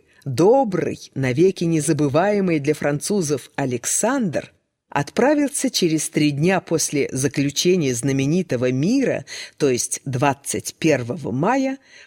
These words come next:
посетить Англию. Восторг, возбуждаемый его именем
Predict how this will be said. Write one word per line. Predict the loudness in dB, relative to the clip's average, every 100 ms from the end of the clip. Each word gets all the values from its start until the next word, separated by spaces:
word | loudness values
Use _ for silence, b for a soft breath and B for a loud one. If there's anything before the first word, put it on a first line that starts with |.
| 0
посетить | 0 2 -4 -2 0 0 -2 -10 _ -2
Англию. | 0 0 -2 -2 0 0 -2 -8 _ _ _ _ B B B B B
Восторг, | -2 0 0 -4 0 2 2 -2 -4
возбуждаемый | -4 -2 -2 -2 2 2 2 0 -2
его | 0 2 0
именем | 0 0 2 0 -2